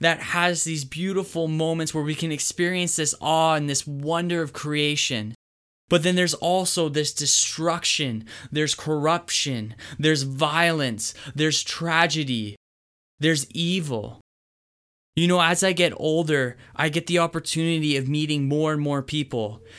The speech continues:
And there's something that I've discovered, there's something that I've learned as I've grown and met more people. You know, I've met fifty-year-olds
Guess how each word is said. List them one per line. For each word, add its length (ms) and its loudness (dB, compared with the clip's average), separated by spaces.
And 100 2
there's 140 4
something 380 0
that 120 2
I've 160 2
discovered, 640 2
there's 180 0
something 320 -2
that 140 2
I've 160 0
learned 340 0
as 200 -2
I've 200 -2
grown 420 2
and 260 0
met 240 0
more 320 0
people. 640 -4
You 100 4
know, 100 4
I've 320 2
met 300 0
fifty-year-olds 960 0